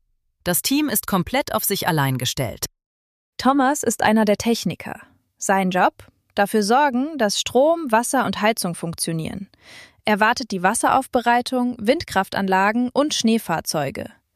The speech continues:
Speaker 2: Geht etwas kaputt, muss das Team improvisieren. Mal eben zum Baumarkt fahren? Eher schwierig. Deshalb stellen sie Ersatzteile sogar selbst her. Zum Beispiel Tankdeckel mit einem drei D Drucker.
Speaker 1: Der ganze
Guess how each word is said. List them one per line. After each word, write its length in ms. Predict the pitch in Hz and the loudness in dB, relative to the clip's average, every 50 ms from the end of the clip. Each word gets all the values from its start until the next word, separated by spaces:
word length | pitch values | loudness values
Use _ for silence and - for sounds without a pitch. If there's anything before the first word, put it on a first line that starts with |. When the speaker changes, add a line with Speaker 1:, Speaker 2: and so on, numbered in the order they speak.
| _ _ _ - - _ _ _ - | _ _ _ -20 -20 _ _ _ -2
Speaker 2:
Geht 160 | - 220 208 - | 0 2 2 2
etwas 240 | 196 - 202 196 | 0 0 -2 -4
kaputt, 600 | - - 180 - - - 262 - - - - - _ - | -2 -4 -4 -4 0 0 0 0 0 -6 -14 -12 _ -2
muss 160 | 262 262 - | 0 0 2
das 160 | - 262 - | 2 0 0
Team 220 | - - 277 285 | 0 -2 0 0
improvisieren. 840 | 233 254 247 - 262 226 247 233 208 214 202 165 156 - - 202 - _ _ _ _ _ _ _ _ - | 0 -2 -2 -2 0 0 0 0 0 0 0 -2 -2 -4 -8 -12 -16 _ _ _ _ _ _ _ _ 0
Mal 180 | 196 190 175 | 0 2 4
eben 180 | 208 208 208 196 | 4 2 2 0
zum 160 | - 196 185 | -2 -2 0
Baumarkt 480 | - - 196 240 294 311 302 311 - - | 2 2 2 4 2 0 0 -2 -2 -2
fahren? 440 | - 302 294 294 294 302 311 311 - _ _ _ _ _ _ - | 0 2 2 2 2 0 -2 -6 -12 _ _ _ _ _ _ 0
Eher 280 | 214 220 214 190 180 | 2 4 4 4 2
schwierig. 720 | 180 - - - 180 165 160 - - - 185 - - - _ _ _ - - - _ - - | 0 -2 -4 -2 -2 -4 -2 -4 -6 -8 -8 -12 -16 -20 _ _ _ -20 -20 -20 _ -6 0
Deshalb 440 | - 262 285 - 269 240 247 302 - | 2 2 2 2 2 2 2 2 0
stellen 300 | - - 254 240 247 240 | -2 0 2 2 2 2
sie 100 | 233 247 | 2 2
Ersatzteile 580 | 214 214 208 233 247 - - - 254 233 233 226 | 2 2 2 2 0 0 -4 0 0 2 2 2
sogar 260 | 208 220 208 208 196 | 0 2 2 2 2
selbst 420 | 185 202 196 208 202 - - - | 4 4 2 2 2 -2 -8 -8
her. 260 | - 139 143 - 196 - _ _ _ _ _ - | -8 -8 -8 -8 -12 -16 _ _ _ _ _ -10
Zum 180 | - - 202 196 | -4 0 2 4
Beispiel 400 | 185 185 190 - - 196 180 - | 4 2 2 0 -2 -2 -2 -2
Tankdeckel 800 | - - 214 240 311 - - - 190 202 - - 240 277 330 349 | 0 0 0 0 0 -2 -2 -2 -2 0 0 0 0 0 0 -2
mit 200 | 320 233 233 - | -2 -2 0 2
einem 200 | - 226 233 240 | 2 2 2 2
drei 200 | 220 214 208 202 | 2 2 2 2
D 200 | 180 - 214 226 | 4 4 2 2
Drucker. 440 | 226 - - 160 151 - - - - - _ _ _ _ _ _ _ _ _ _ _ _ _ _ - | 2 0 -2 -4 -6 -4 -8 -8 -8 -10 _ _ _ _ _ _ _ _ _ _ _ _ _ _ -6
Speaker 1:
Der 160 | 143 135 135 - _ - | -4 -4 -4 -4 _ -2
ganze 480 | 170 170 208 247 247 - - 190 170 | 0 0 2 0 -2 -2 -2 -2 -2